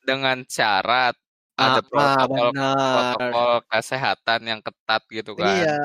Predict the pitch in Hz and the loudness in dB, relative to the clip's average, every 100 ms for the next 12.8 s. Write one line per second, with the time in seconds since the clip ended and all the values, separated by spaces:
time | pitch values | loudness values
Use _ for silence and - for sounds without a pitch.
0 | - _ 160 - 180 175 156 135 131 151 | -8 _ -14 -2 2 4 4 2 -4 -4
1 | 143 139 139 131 127 127 160 208 226 165 | -2 0 0 0 0 -2 -6 -6 -2 -2
2 | 151 156 147 147 139 156 226 _ _ _ | 0 2 2 0 2 2 0 _ _ _
3 | _ _ _ - 147 139 139 135 _ _ | _ _ _ -2 0 2 0 -4 _ _
4 | - 185 269 226 180 160 151 - 139 143 | -8 0 2 4 2 2 0 0 0 2
5 | 190 165 156 135 127 131 135 143 156 156 | 0 0 0 -4 0 0 0 -2 -2 -2
6 | 156 156 151 139 123 135 143 156 - _ | 0 0 0 0 0 -2 -2 -6 -14 _
7 | _ _ _ - 127 113 120 120 123 117 | _ _ _ -8 -4 0 2 2 2 0
8 | 123 - - 139 131 131 135 131 151 - | -2 -4 0 2 2 0 -2 0 0 0
9 | 143 139 135 151 156 139 135 131 131 131 | -2 -2 4 6 6 2 -4 -2 -2 -2
10 | 127 - 120 110 - - 139 139 131 127 | -4 -2 -2 -2 -2 0 2 2 0 -6
11 | 127 117 131 135 143 139 143 143 143 135 | -6 -6 -4 -8 -4 2 4 4 4 2
12 | 127 - 131 - 117 120 120 | -2 -4 -6 -4 0 0 0